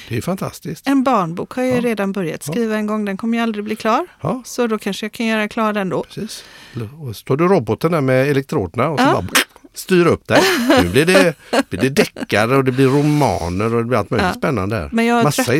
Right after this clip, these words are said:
Speaker 1: historier
Speaker 2: på
Speaker 1: att berätta.
Speaker 2: Candy Crush Soda och nu spelar jag bara vanliga Candy Crush Saga.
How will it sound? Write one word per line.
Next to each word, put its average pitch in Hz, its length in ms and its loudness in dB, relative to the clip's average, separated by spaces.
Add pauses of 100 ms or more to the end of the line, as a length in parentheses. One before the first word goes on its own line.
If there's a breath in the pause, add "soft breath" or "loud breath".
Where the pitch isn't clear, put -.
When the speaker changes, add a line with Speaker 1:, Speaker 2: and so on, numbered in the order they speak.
Speaker 1:
historier 113 300 2
Speaker 2:
på 254 60 2
Speaker 1:
att 240 220 2
berätta. 220 160 -2 (140)
Speaker 2:
Candy 202 280 -2
Crush - 500 -8
Soda 180 640 -4
och 190 80 -4
nu 190 140 -4
spelar 190 340 -6
jag 175 120 -6
bara 180 480 -4
vanliga 180 640 -6
Candy 180 300 -10
Crush - 240 -12
Saga. 190 680 -8